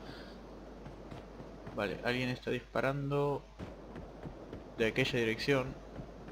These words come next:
Pero no veo. O se estaban matando. Sí, para mí que se estaban matando. No te digo, tío. Se estaban dando, oh, de lo lindo.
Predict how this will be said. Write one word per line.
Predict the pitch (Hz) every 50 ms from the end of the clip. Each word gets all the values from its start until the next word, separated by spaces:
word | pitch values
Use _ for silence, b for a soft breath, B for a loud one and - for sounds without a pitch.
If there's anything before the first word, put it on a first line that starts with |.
| - - - - - - - - - - - - - - - - - - - - - - - - - - - - - - - - - - - -
Pero | - 107 98 101
no | 110 127 127
veo. | 123 127 127 123 123 123 123 - - - - - - - - - - - - - - - - - - - - - - - - - - - - - - - - - - - - - - - - - - - 117
O | - 120 117
se | - - 113
estaban | - - - 147 165 165 156
matando. | 147 139 127 - 151 165 180 175 180 180 180 180 - - - - - - - - - - - - - - - - - - - -
Sí, | - - - -
para | - 123 123
mí | 147 160
que | 156 160 143
se | 127 127
estaban | 123 - - 139 131 131 127 123
matando. | 123 120 - - - - - - - - - - - - - - - - - - -
No | - 117 113
te | 107
digo, | 107 110 117 117 107
tío. | 110 117 120 110 - - - - - - - - - - - - - - - -
Se | - - - - - - - - - - - - - - - - - - - - - - -
estaban | - - - 120 131 135 135 127 123 120
dando, | 117 120 127 135 139 139 143 143 139 - - - - - - - - -
oh, | - 110 107 104 101
de | 101 101
lo | 101 104 113
lindo. | 123 127 120 110 90 78 98